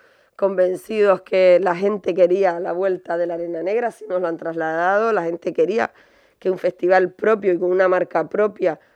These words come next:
puesta, por cierto, por los propios vecinos y vecinas de Gran Tarajal, pues, poder disfrutar de ella. Co-, entendemos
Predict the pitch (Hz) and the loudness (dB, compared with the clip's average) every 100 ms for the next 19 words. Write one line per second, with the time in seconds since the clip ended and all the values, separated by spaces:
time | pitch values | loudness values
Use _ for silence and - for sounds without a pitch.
0 | _ _ 220 220 - 170 165 160 - 214 | _ _ 0 0 -2 -6 -4 -8 -4 -2
1 | 196 - 180 165 180 175 165 202 208 185 | -2 -2 -2 -2 -2 -4 -4 -2 -2 0
2 | 180 160 202 190 175 185 170 160 175 175 | -2 -2 -4 -4 -4 -2 -2 -2 -2 0
3 | 170 175 165 165 170 170 165 175 190 - | 0 0 0 -2 -4 -4 -4 -4 -6 -8
4 | _ _ _ _ - 185 180 180 175 170 | _ _ _ _ -6 -2 4 4 4 -2
5 | - 180 165 165 160 160 156 165 156 - | -6 -6 -4 -4 -4 -4 -4 -4 -8 -14
6 | _ _ _ - 180 170 160 156 175 165 | _ _ _ -2 0 2 0 -2 -2 -4
7 | 170 202 175 | -2 -2 -2